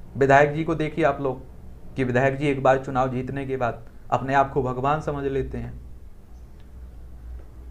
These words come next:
खैर छोड़िए, मैं तो इतना ही कह सकता हूँ कि करते रहिए ट्वीट। सब लोगों ने बोला है कि ट्वीट करिए, तो आप लोग भी करते रहिए,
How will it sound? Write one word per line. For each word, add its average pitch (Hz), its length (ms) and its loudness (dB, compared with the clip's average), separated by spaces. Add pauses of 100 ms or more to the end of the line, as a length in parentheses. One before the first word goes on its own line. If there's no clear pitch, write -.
(180)
खैर 196 220 6
छोड़िए, 202 300 4
मैं 196 120 4
तो 196 100 2
इतना 160 240 2
ही 185 100 0
कह 165 160 0
सकता 165 300 -2
हूँ 147 160 -2
कि 131 400 -4 (1040)
करते 156 280 10
रहिए 196 240 6
ट्वीट। 185 280 2
सब 143 200 2
लोगों 147 200 6
ने 156 60 -2
बोला 135 240 4
है 185 80 0
कि 165 120 -2
ट्वीट 127 240 -4
करिए, 123 300 0
तो - 380 -6
आप 117 200 0
लोग 151 160 0
भी 160 80 -2
करते 156 300 0
रहिए, 156 280 -2